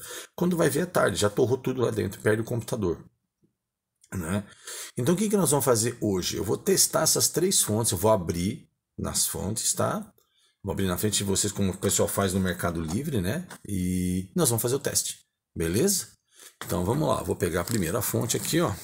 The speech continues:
Eu tô com uma mão só, gente, então eu quero que vocês entendam que vai ser meio complicado eu abrir essa fonte, né? Mas eu acho que vai dar pra abrir aqui, ó, que já tá meio, ó, tá um lacre aberto, ó, ah, vai dar pra abrir, ó.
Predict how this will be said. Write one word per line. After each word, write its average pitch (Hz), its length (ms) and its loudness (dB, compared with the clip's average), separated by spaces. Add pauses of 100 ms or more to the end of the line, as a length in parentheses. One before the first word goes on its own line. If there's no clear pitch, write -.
(680)
Eu 101 80 2
tô 135 140 4
com 170 100 4
uma 143 140 6
mão 98 180 4
só, 123 280 8
gente, 87 280 2
então 113 280 4
eu 101 40 4
quero 104 220 4
que - 80 -2
vocês 110 280 4
entendam 101 520 6
que 98 180 -4
vai 101 140 4
ser - 120 4
meio 110 160 2
complicado 117 840 -4
eu 127 160 4
abrir 104 320 4
essa 123 200 4
fonte, 98 440 2
né? 104 180 2 (800)
Mas 101 160 2
eu 120 40 4
acho 117 100 0
que 120 100 -2
vai 117 100 4
dar 110 140 4
pra 117 120 6
abrir 101 200 6
aqui, - 180 2
ó, 80 60 2
que - 120 -2
já 101 160 4
tá 92 160 4
meio, 85 200 4
ó, 92 160 0
tá - 160 2
um 85 120 4
lacre 87 220 6
aberto, 82 200 2
ó, 104 100 8
ah, 95 180 6
vai 101 140 8
dar 104 120 8
pra 104 120 6
abrir, 76 240 4
ó. 90 180 6